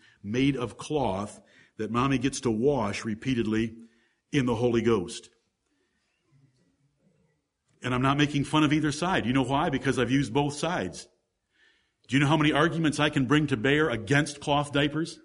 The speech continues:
Longer than you can bring arguments to bear for them. Do you know how many arguments I can bring to bear for cloth diapers? More than the arguments you can bring to bear against them. Do you know what that means?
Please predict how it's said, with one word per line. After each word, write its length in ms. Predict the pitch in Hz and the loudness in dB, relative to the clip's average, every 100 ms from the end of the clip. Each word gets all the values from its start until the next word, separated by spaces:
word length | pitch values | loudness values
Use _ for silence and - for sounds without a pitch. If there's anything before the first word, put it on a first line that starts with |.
| _ _ _ _ | _ _ _ _
Longer 480 | 120 131 151 175 175 | 0 4 4 4 2
than 180 | 143 120 | 2 2
you 160 | 156 | 2
can 140 | 180 127 | 2 2
bring 180 | 123 123 | 0 2
arguments 440 | 131 123 123 120 | 0 0 -2 -4
to 80 | 131 | -2
bear 220 | 131 131 | 0 0
for 260 | - 147 110 | 0 0 0
them. 220 | 80 - _ - - - | -4 -12 _ -20 -20 -10
Do 80 | 95 | 0
you 80 | 156 | 2
know 80 | 151 | 4
how 140 | 165 | 4
many 160 | 156 139 | 4 4
arguments 420 | 151 151 156 139 | 2 2 0 2
I 120 | 147 | 0
can 140 | 147 135 | 0 2
bring 200 | 151 135 | 2 2
to 60 | |
bear 260 | 113 143 139 | 2 0 0
for 280 | - 156 160 | 2 2 2
cloth 360 | 165 156 151 | 0 0 2
diapers? 440 | 160 160 165 175 - - - - | 2 2 0 -2 -6 -18 -20 -6
More 320 | 123 156 170 | 2 6 6
than 220 | 147 131 | 6 2
the 140 | 143 147 | 2 4
arguments 420 | 160 147 147 - | 4 2 0 2
you 80 | 170 | 2
can 140 | 139 | 2
bring 180 | 135 135 | 4 2
to 80 | 120 | 4
bear 240 | 131 143 | 2 2
against 460 | 123 117 151 147 - | 2 2 2 0 -8
them. 200 | 76 - _ _ _ _ _ - | -12 -16 _ _ _ _ _ 0
Do 60 | |
you 20 | 139 | 4
know 60 | |
what 120 | 151 | 4
that 180 | 156 147 | 4 4
means? 420 | 147 160 180 175 | 4 2 0 -4